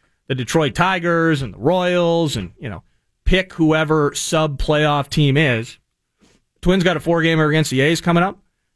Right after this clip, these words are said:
and then it's the Pinstripes. And so they gotta get, they got some work to do.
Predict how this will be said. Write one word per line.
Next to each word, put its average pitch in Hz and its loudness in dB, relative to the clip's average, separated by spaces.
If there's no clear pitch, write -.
and 131 -4
then 156 2
it's - -14
the 117 -4
Pinstripes. - -2
And 117 -10
so 135 -2
they 131 2
gotta 131 0
get, 123 -4
they 143 0
got 156 -2
some 165 2
work 170 0
to 123 -10
do. 85 -12